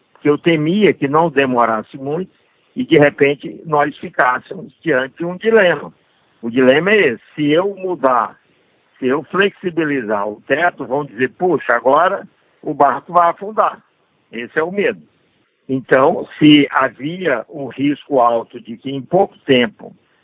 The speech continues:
fosse necessário flexibilizar, nós teríamos de ter pensado em algo mais,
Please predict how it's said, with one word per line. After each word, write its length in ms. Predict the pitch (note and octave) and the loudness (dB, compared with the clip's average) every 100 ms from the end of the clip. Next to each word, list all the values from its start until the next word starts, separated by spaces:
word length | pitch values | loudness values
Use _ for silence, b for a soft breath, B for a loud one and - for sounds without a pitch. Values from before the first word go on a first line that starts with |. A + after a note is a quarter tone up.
| _ _ _ _ _ _ _ _ | _ _ _ _ _ _ _ _
fosse 320 | - C#3 B2 A#2+ | -2 0 0 -2
necessário 680 | A#2+ G#2 A#2 G#2 G2+ G2+ G2 | -2 0 -4 -4 -4 -4 -6
flexibilizar, 1000 | A#2 G#2 - A2+ A2 A#2+ A#2+ B2 C#3+ | -6 -6 -8 -2 0 2 2 2 2
nós 260 | G#3 F#3 C3 _ _ | 2 0 0 _ _
teríamos 520 | D#3 D3 C#3+ F#3 E3 | 0 2 2 -2 -6
de 120 | A#2 C#3+ | -8 -6
ter 180 | D3 | -6
pensado 540 | - C#3 A2 - B2 D3 | -4 -4 -4 -10 -8 -4
em 60 | |
algo 320 | D3 C3+ C#3 F3+ | -2 -2 -4 -6
mais, 300 | G3 C#3 | -4 -4